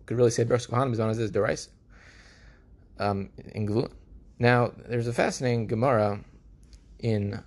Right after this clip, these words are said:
Tainus, which gets this question, um, this kind of dialectic of whether, in fact, Beres Kohanim is a Sheres or is it not.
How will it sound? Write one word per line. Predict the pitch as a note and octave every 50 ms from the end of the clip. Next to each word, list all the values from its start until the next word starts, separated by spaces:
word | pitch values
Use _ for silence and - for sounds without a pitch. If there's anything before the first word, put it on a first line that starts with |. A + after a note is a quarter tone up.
| - - - - - - - - - - - - - -
Tainus, | - - - - A2 G2 F#2+ - - - - - -
which | - - - -
gets | - A#2 G#2 -
this | - - -
question, | - - - A2 A2+ - - - - B2 C#3+ - - - - - - - - - - - - - - - - - - - - - - - -
um, | - F2+ D#2 - G1+ - E2+
this | - - -
kind | - - G#2+ F#2+ F#2
of | F2+ - - -
dialectic | - G#2 F#2+ G2+ G#2+ A2 G#2+ - - - - - - - - - - - - - - -
of | - - -
whether, | - A2 G#2 G2 G2 F#2+ F2+
in | F#2+ F#2+
fact, | F#2+ - G2+ F#2 F#2 F#2+ - - - - - - - - -
Beres | - - -
Kohanim | - A2 G#2+ G2+ G2+ G2+ - -
is | - G#2+ A2+
a |
Sheres | G#2+ - D3 D#3 E3 C#3+ B2 -
or | -
is | G#2 G2
it | F#2+ F#2+
not. | G2+ F#2+ - -